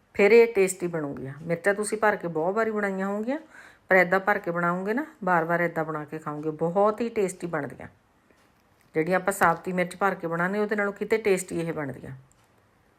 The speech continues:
ਤੇ ਇੱਦਾਂ, ਪਰ ਮਸਾਲਾ ਜਿਹੜਾ ਹੈ ਨਾ ਆਪਣਾ ਵਧੀਆ ਬਣਿਆ ਹੋਣਾ ਚਾਹੀਦਾ ਆ। ਤੇ ਇੱਦਾਂ ਦਬਾ ਦਬਾ ਕੇ ਐਨ ਮਿਰਚਾਂ ਜਿਹੜੀਆਂ ਪੂਰੀਆਂ ਭਰੀਆਂ ਹੋਣੀਆਂ ਚਾਹੀਦੀਆਂ।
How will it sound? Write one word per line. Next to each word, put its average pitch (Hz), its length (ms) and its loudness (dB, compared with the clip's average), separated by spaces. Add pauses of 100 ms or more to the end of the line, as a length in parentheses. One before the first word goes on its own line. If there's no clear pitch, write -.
(160)
ਤੇ 170 100 0
ਇੱਦਾਂ, 170 200 2 (240)
ਪਰ 190 140 6
ਮਸਾਲਾ 196 440 4
ਜਿਹੜਾ 220 220 2
ਹੈ 233 120 2
ਨਾ 233 120 2
ਆਪਣਾ 214 280 -2 (640)
ਵਧੀਆ 202 320 6
ਬਣਿਆ 226 280 2
ਹੋਣਾ 214 200 0
ਚਾਹੀਦਾ 220 440 2
ਆ। 226 60 -6 (420)
ਤੇ 180 200 2
ਇੱਦਾਂ 185 340 4
ਦਬਾ 180 280 4
ਦਬਾ 196 180 2
ਕੇ 196 160 -6
ਐਨ 196 100 -2
ਮਿਰਚਾਂ 180 340 -2
ਜਿਹੜੀਆਂ 190 280 -4
ਪੂਰੀਆਂ 214 440 -4 (600)
ਭਰੀਆਂ 175 280 4
ਹੋਣੀਆਂ 165 280 -4
ਚਾਹੀਦੀਆਂ। 147 380 -8